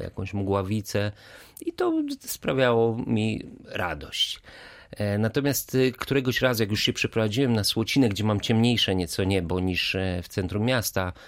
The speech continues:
gdzieś mignęło mi w internecie, że ktoś komórką zrobił zdjęcie księżyca przez teleskop.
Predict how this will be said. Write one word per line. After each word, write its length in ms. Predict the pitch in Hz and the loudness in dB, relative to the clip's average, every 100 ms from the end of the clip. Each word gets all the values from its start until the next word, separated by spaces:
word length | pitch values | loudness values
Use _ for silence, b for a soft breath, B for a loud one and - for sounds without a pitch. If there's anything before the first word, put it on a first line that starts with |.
| B B B B - | B B B B -8
gdzieś 340 | - - - | -4 -2 0
mignęło 400 | 127 110 120 123 | 0 2 2 4
mi 120 | 117 | 4
w 60 | 95 | 2
internecie, 680 | 104 - 98 113 117 - 107 | -2 0 0 2 2 0 0
że 100 | 104 | -2
ktoś 360 | - 120 - | -2 0 0
komórką 540 | - 120 113 120 - 107 | 0 4 4 4 2 2
zrobił 460 | 107 104 107 104 104 B B B | 2 2 4 2 0 B B B
zdjęcie 420 | 92 107 117 117 | -2 2 2 0
księżyca 540 | - 117 110 113 - | 0 2 2 2 0
przez 240 | - - - | 0 -2 -2
teleskop. 520 | 113 104 82 - | 0 0 -2 -6